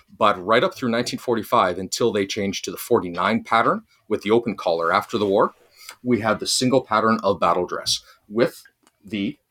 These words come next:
uh, concealed buttons on the pockets, the concealed fly on the front as well. The only changes made to Canadian battle dress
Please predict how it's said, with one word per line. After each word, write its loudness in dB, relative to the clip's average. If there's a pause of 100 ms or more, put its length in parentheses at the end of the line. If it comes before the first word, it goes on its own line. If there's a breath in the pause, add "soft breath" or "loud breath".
(340)
uh, -6
concealed -2
buttons -2 (100)
on -2
the -10
pockets, -2 (760 soft breath)
the -18
concealed -4
fly 2 (200)
on 2
the -2
front 2 (380)
as -2
well. 4 (1200 loud breath)
The 0
only 4
changes 0
made 0
to -4
Canadian -2
battle 2
dress 2